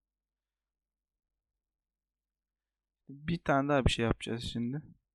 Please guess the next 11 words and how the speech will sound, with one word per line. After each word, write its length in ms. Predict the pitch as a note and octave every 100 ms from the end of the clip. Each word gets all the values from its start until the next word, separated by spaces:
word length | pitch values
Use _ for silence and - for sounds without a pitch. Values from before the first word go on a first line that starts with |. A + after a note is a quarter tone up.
| _ _ _ _ _
Onu 140 | C3+ B2
unuttum. 420 | A2+ A#2 - D3
Faust'tan 720 | D3+ - C3+ C3 - - C3+
farklı 380 | C3+ C3 B2 C#3
olacak 260 | B2+ A#2+ A#2
şekilde. 460 | A#2 A#2 A#2+ D3 D#3 _ _ _ _ _ _ _ _ _ _ _ _ _ _ _ _ _ _ _ _ _ _ _ _ _ _ _ _ _ _ _ _ _
Hep 140 | - -
önce 280 | B2+ B2 A#2+
R'ye 280 | B2 B2+
basıyorum 400 | A2+ A2 - A#2+
hadi. 200 | B2+ B2